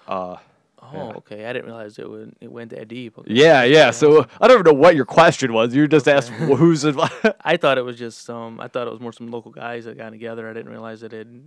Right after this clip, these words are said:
Speaker 1: It's
Speaker 2: was
Speaker 1: been,
Speaker 2: it
Speaker 1: well,
Speaker 2: went
Speaker 1: it's been
Speaker 2: that far.
Speaker 1: around. Okay, yeah, I'm just telling you the history, I guess. Yeah, so it's been around for, like, twenty, twenty-five years, but it's recently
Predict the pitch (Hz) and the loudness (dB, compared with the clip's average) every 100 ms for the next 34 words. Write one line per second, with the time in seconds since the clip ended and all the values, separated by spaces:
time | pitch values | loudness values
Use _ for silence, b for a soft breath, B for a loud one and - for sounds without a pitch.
0 | _ - 123 - 147 143 175 165 - 170 | _ -12 -12 0 0 2 6 6 4 2
1 | 139 143 170 156 185 135 135 160 147 117 | 4 4 6 4 4 2 4 2 0 -2
2 | 113 110 113 175 - 104 101 135 120 135 | -2 -2 2 2 0 -8 -2 -2 -2 -2
3 | 107 117 127 170 139 151 143 110 - 131 | -2 -2 -4 -4 0 0 0 -6 -4 -6
4 | 117 123 110 107 104 104 - 113 - 104 | -4 -6 -2 -2 -2 -10 -8 -10 -10 -20
5 | 101 120 165 220 - 117 110 98 | -12 -6 -6 -6 -8 -8 -8 -10